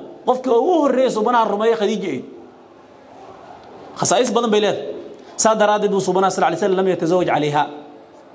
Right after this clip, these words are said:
Intuu asa-, Khadiija qabay, haweeney kale muu guursanin. Waa min khasaa'isiha. Waa khasaa'isteeda waxaa ka mid ah in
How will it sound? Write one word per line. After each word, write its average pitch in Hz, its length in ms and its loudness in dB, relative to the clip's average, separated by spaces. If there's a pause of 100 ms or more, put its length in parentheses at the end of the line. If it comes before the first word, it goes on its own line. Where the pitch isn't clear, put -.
(360)
Intuu 233 220 2
asa-, - 240 0 (140)
Khadiija 185 340 0
qabay, 170 220 0 (720)
haweeney 196 320 2
kale 170 160 2
muu 170 160 -2
guursanin. 147 480 -2 (520)
Waa 156 80 2
min 190 120 2
khasaa'isiha. 180 520 0 (840)
Waa 139 100 2
khasaa'isteeda 208 460 2
waxaa 180 240 2
ka 185 60 0
mid 240 180 0
ah 165 120 -2 (640)
in 220 160 2